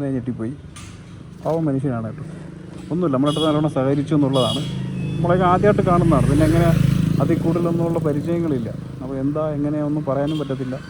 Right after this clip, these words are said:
കണ്ടു, സംസാരിച്ചു, ചിരിച്ചു, കൈ കാണിച്ചു, ഇത്രയേ ഉള്ളൂ. അദ്ദേഹത്തിന് ഇപ്പോൾ ഏതൊരു വർക്ക്, ആ, ചെയ്തുകൊണ്ടിരിക്കുകയാണ്. അതിപ്പോൾ അതിൻ്റെ ഗ്യാപ്പിലാണ് അദ്ദേഹം ഉള്ളത്. അത്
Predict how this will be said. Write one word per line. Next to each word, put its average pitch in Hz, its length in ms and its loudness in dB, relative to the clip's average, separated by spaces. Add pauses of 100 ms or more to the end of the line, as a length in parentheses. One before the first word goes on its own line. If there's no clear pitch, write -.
(360)
കണ്ടു, 160 220 0 (140)
സംസാരിച്ചു, 151 480 -2
ചിരിച്ചു, 139 320 -2
കൈ 127 180 0
കാണിച്ചു, 113 280 -4
ഇത്രയേ 139 500 -2
ഉള്ളൂ. 101 100 -4 (1300)
അദ്ദേഹത്തിന് 147 320 2
ഇപ്പോൾ 160 180 2
ഏതൊരു 160 260 0 (100)
വർക്ക്, 151 280 -4 (300)
ആ, 151 160 -2
ചെയ്തുകൊണ്ടിരിക്കുകയാണ്. 151 640 -2
അതിപ്പോൾ 123 240 -4
അതിൻ്റെ 135 240 -2
ഗ്യാപ്പിലാണ് 139 420 -2
അദ്ദേഹം 131 260 -4
ഉള്ളത്. 127 220 -6 (960)
അത് 131 80 0